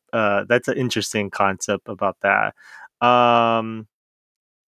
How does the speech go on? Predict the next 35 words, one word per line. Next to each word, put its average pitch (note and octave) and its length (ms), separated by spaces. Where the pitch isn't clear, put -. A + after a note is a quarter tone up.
I D#3 80
think E3+ 140
we E3+ 120
were E3 80
all D3+ 160
gonna D3+ 180
mention, E3+ 540
like, A#2+ 300
in C3+ 160
the B2+ 80
trailer, D3+ 920
the, A2 440
the A2+ 140
last A2+ 680
jump A2+ 260
scare C3+ 420
is A2 140
one A2 180
of A2 80
the, G2+ 300
one A2+ 200
of G#2+ 40
the G#2+ 160
coolest - 560
jump A#2+ 240
scares B2+ 280
I've B2 160
seen B2+ 400
in B2+ 80
a B2+ 40
while, B2 380
where G#2 260
it's A#2+ 180
very B2 260
unexpected. A2 1000